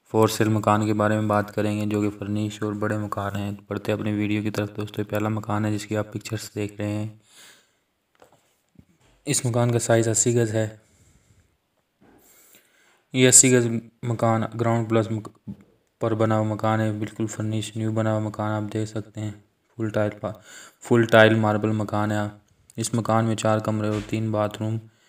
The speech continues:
और दो ड्राइंग रूम और दो ही वीआईपी अमेरिकन किचन बने मौजूद हैं। बिल्कुल न्यू खूबसूरत डिज़ाइन में बना हुआ मकान है। सीलिंग,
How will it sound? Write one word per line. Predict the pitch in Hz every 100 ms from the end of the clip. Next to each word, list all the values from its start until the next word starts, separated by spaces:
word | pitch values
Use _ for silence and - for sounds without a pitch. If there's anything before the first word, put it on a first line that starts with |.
| _ - _ _
और | 113 110
दो | 107 113
ड्राइंग | 113 107 107 107 107
रूम | 110 110
और | 107
दो | 107 110
ही | 110 110
वीआईपी | 110 110 110 107 110
अमेरिकन | 110 107 110 110
किचन | 110 110 107
बने | 107 107
मौजूद | 110 110 107 104
हैं। | 107 110 110 _ _ _ _ _ _ _ _ - - - - - - -
बिल्कुल | 117 113 120
न्यू | 117 117
खूबसूरत | - 113 113 117 113 110
डिज़ाइन | 110 107 110
में | 110 107
बना | 107
हुआ | 110 110 107 - - 110
मकान | 107 107 107 110
है। |
सीलिंग, | 104 107 107 107